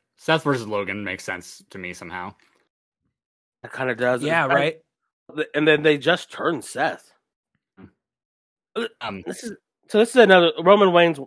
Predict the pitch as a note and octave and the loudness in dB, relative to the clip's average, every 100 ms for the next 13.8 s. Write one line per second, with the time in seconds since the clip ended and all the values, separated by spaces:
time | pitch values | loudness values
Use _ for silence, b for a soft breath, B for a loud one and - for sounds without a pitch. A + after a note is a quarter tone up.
0 | _ - C#3+ D#3+ E3 C3 B2+ C3 B2+ B2+ | _ -8 0 0 0 -4 -2 -2 -2 -2
1 | B2 A#2+ B2+ A#2+ b b - C#3+ B2 A2+ | -2 -6 -8 -10 b b 0 0 0 -8
2 | _ _ - G3+ A#3 C4 B3 E3 D3+ D3+ | _ _ -2 0 0 2 4 6 4 2
3 | D3 C#3+ C#3+ C#3 C3+ C#3 C3 C3 C3+ A#2+ | 0 0 0 -2 0 -2 -2 -2 -2 -4
4 | A2+ - D3 - C3+ B2 A#2 A2+ - A#2 | -8 -8 -8 -8 -8 -6 -6 -8 -8 -10
5 | A2 - b b b _ _ _ _ _ | -10 -18 b b b _ _ _ _ _
6 | _ _ - F3+ G3 F3+ D3 C#3+ C#3 - | _ _ -6 -2 0 2 2 2 0 -4
7 | C#3 B2 B2+ B2 A2 A2 G#2+ - A#2+ A2+ | -6 -4 -6 -6 -8 -8 -10 -10 -10 -8
8 | G#2 G2+ - - - _ _ _ _ _ | -10 -12 -18 -20 -20 _ _ _ _ _
9 | _ _ _ _ D3+ C#3+ C#3+ - D3 C#3+ | _ _ _ _ -2 0 0 -2 -4 0
10 | C3+ C3 C3+ B2+ C3+ C#3+ C#3+ C#3+ C#3+ D#3 | 2 2 0 -4 -4 -6 -8 -8 -2 2
11 | D3+ - C#3 C#3 C#3 C3 B2+ B2+ C3+ C3 | 2 2 -4 -2 0 0 -2 -4 -4 -6
12 | B2 b b b b _ - B2 C#3 C#3+ | -10 b b b b _ -20 -8 -4 -4
13 | C3+ C#3+ C3 C3+ - C3 A2 - | -4 -4 -2 -4 -4 -4 -6 -14